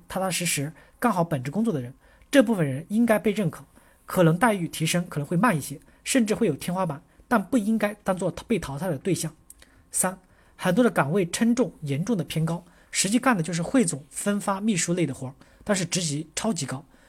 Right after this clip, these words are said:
公司存在着大量的专家和管理干部，实际工作内容就是汇总分发，一不具体的领导重大项目，二不考虑如何支援作战，反而瞎指挥瞎决策，找存在感，或者只会把自己的K P I加码分解后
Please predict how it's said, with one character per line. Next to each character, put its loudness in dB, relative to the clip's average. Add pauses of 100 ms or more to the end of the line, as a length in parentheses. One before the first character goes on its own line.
(120)
公 4
司 6
存 2
在 4
着 2
大 4
量 -2
的 -2
专 2
家 0
和 -6
管 0
理 0
干 2
部， -10 (300)
实 2
际 4
工 -2
作 -2
内 2
容 -4
就 -2
是 -4
汇 2
总 -6
分 -4
发， -4 (380)
一 4
不 4
具 0
体 -6
的 -2
领 -2
导 -2
重 -6
大 0
项 -2
目， -8 (200)
二 2
不 2
考 -4
虑 0
如 -4
何 -4
支 -4
援 0
作 0
战， 0 (340)
反 4
而 2
瞎 2
指 -4
挥 -4
瞎 -2
决 -6
策， -6 (520)
找 6
存 2
在 2
感， -12 (280)
或 2
者 2
只 0
会 0
把 2
自 2
己 -4
的 -4
K -6
P -2
I -4
加 2
码 -2
分 -4
解 0
后 -2